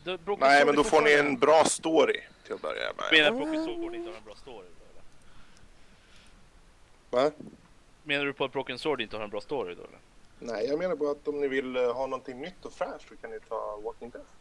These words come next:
Speaker 1: Ja, men har man aldrig spelat Broken Sword förut så är det ju nytt och fräscht ju.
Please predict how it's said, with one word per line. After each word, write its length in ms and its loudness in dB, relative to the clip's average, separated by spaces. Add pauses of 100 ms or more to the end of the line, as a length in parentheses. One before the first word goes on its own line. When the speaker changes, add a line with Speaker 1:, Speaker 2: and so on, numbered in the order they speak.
Speaker 1:
Ja, 60 -10
men 60 0
har 100 4
man 120 6
aldrig 160 0
spelat 400 -2
Broken 240 0
Sword 200 -4
förut 400 0
så 120 -6
är 60 0
det 80 -4
ju 140 -6
nytt 260 -6
och 80 -10
fräscht 540 -8
ju. 100 -10